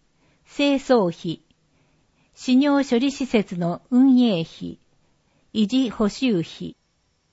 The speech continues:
合わせて四億九千九百七十万三千七百七十四円、九十一点三パーセント。桑名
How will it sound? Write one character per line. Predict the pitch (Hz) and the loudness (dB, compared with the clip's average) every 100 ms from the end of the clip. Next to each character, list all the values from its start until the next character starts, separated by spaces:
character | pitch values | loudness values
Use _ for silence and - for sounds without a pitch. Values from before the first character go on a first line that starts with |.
| _ _ _ _ - | _ _ _ _ -4
合 | 208 | 0
わ | 240 | 0
せ | 247 185 | 0 -6
て | - 165 - _ _ _ _ _ _ _ - | -4 -8 -8 _ _ _ _ _ _ _ -2
四 | 269 285 | 0 2
億 | 214 180 165 | 0 -2 -8
九 | 165 285 302 | -6 -4 -4
千 | 269 202 202 | -2 -4 -4
九 | - 220 | -2 -2
百 | 196 180 175 | -2 -4 -4
七 | 170 196 214 202 | -4 -2 -2 -2
十 | 214 196 | -2 -2
万 | 175 151 185 - _ | -4 -8 -10 -16 _
三 | _ 254 277 285 | _ 0 0 2
千 | 269 214 | 0 2
七 | 202 208 | 0 -2
百 | 196 - 170 | -2 -6 -6
七 | 165 220 220 | -2 0 0
十 | 165 160 | -4 -4
四 | 180 185 | 0 0
円、 | 156 - - _ _ _ _ _ | -2 -10 -18 _ _ _ _ _
九 | 294 262 | -2 -2
十 | 185 170 165 | 0 -2 -2
一 | 214 - | -4 -6
点 | _ 165 180 | _ -10 -10
三 | - 196 208 | -4 -2 -2
パ | 180 185 | -2 -4
ー | |
セ | - 185 | -6 -10
ン | 165 | -12
ト。 | - - - _ _ _ _ _ _ _ _ _ _ _ _ _ _ _ _ _ _ _ _ _ _ _ _ | -12 -14 -14 _ _ _ _ _ _ _ _ _ _ _ _ _ _ _ _ _ _ _ _ _ _ _ _
桑 | - 320 262 | 0 4 4
名 | 226 190 | 2 0